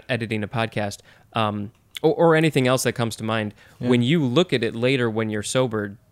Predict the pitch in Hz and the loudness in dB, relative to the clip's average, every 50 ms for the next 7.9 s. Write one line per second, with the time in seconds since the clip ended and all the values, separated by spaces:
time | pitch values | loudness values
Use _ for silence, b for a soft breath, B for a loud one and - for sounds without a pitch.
0 | _ _ _ _ - 127 120 120 120 117 110 110 117 110 - 135 123 127 131 127 | _ _ _ _ -4 -2 0 0 0 0 0 0 0 0 0 0 0 2 0 -2
1 | - _ _ _ _ _ _ _ _ _ _ - - 120 117 107 117 123 - 120 | -4 _ _ _ _ _ _ _ _ _ _ -4 -2 0 0 0 -2 -2 -2 -4
2 | 107 110 117 143 147 147 147 156 156 - - 123 117 113 113 110 104 104 - _ | -4 -2 0 2 2 2 2 2 2 0 0 0 0 0 0 -2 -4 -6 -14 _
3 | _ - 127 117 113 113 113 117 117 113 113 110 110 110 107 107 - - _ _ | _ -10 -8 -6 -6 -4 -2 -2 -2 0 -2 -2 -4 -6 -6 -8 -10 -14 _ _
4 | _ _ _ _ _ _ - 117 117 123 - - 127 120 117 120 120 110 - - | _ _ _ _ _ _ -6 -4 -2 -2 -2 -2 -2 0 0 0 -2 -2 -6 -4
5 | - 147 135 135 135 - 131 127 123 120 - - 110 104 107 101 - 196 175 160 | 0 0 0 0 0 2 2 4 4 4 2 0 -4 -4 -4 -4 -2 -2 0 0
6 | 175 185 - - - b b b b b b - 123 117 117 117 120 110 123 - | -2 -4 -6 -10 -16 b b b b b b -2 0 2 2 2 2 2 -2 -2
7 | - 120 117 127 - - 185 180 185 - - 185 185 196 202 - - | 0 0 0 0 0 -2 -4 -4 -2 -2 -2 -2 -2 -2 -6 -10 -16